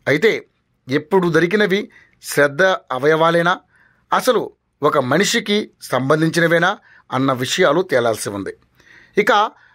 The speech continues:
వాటర్ బిల్లు కీలకంగా మారనుందా అంటే ఇదొక అనుమానం వ్యక్తం చేస్తున్నారు పోలీసులు. ఇంటికి ప్రతి నెల ఉచితంగా సరఫరా అయ్యే ఇరవై వేల లీటర్ల కంటే అధికంగా నీటిని అఫ్తాబ్ వినియోగించాడని పోలీసులు గుర్తించారు.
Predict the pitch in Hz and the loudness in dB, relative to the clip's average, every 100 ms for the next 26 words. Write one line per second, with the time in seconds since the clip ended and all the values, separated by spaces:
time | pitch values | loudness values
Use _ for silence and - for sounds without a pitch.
0 | _ _ - 127 170 254 277 294 240 233 | _ _ -10 2 4 4 0 -2 -2 -2
1 | - 208 208 202 196 180 151 156 170 165 | -2 0 0 0 0 0 2 2 0 0
2 | 170 165 160 175 175 - _ - 135 147 | 2 0 0 -2 -2 -6 _ -6 0 2
3 | 131 131 156 160 143 120 117 131 113 110 | 2 2 2 2 2 -2 -6 -6 -2 -2
4 | - 107 113 117 165 120 - - - _ | -2 -4 -4 -2 0 0 -2 -10 -14 _
5 | _ - - - 208 254 311 285 294 - | _ -20 -14 -2 -2 0 -2 -2 -2 -8
6 | - - - - 214 277 269 254 254 185 | -20 -20 -12 0 2 4 2 2 0 -2
7 | 180 220 220 208 147 - _ _ - 185 | -8 -2 0 2 0 -2 _ _ -4 0
8 | 220 233 233 226 - 185 190 190 180 156 | 0 2 2 2 2 -2 0 0 2 2
9 | 180 202 185 185 175 160 160 151 151 143 | 2 2 4 2 2 0 -2 -2 0 -2
10 | - 156 175 247 - _ _ - 143 185 | -2 -4 0 0 -2 _ _ -6 -4 -2
11 | 202 185 165 160 170 175 175 - - - | 0 0 0 -2 -2 -2 -2 -8 -20 -6
12 | 131 - 190 180 - 131 156 160 151 - | -6 0 0 0 -4 -6 -4 -4 -2 0
13 | 143 151 208 139 147 147 131 127 123 139 | 2 0 -2 -2 0 -2 -4 -4 -4 -2